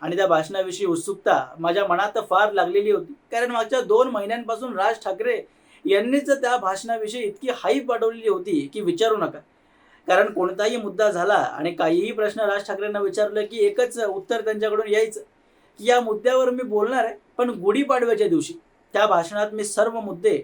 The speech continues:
आणि त्यावर वक्तव्य हे देणार आहे, पण आत्ताच जर सर्व काही बोललो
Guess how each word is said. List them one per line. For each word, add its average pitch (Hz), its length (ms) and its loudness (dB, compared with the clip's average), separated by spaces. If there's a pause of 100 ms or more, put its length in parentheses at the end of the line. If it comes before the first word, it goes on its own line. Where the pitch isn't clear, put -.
(360)
आणि 180 240 0
त्यावर 202 260 4
वक्तव्य 196 640 0
हे 185 140 -4
देणार 175 400 0
आहे, 160 140 -2 (440)
पण 202 80 2
आत्ताच 220 420 4
जर 226 140 0
सर्व 214 300 2
काही 214 200 0
बोललो 185 460 0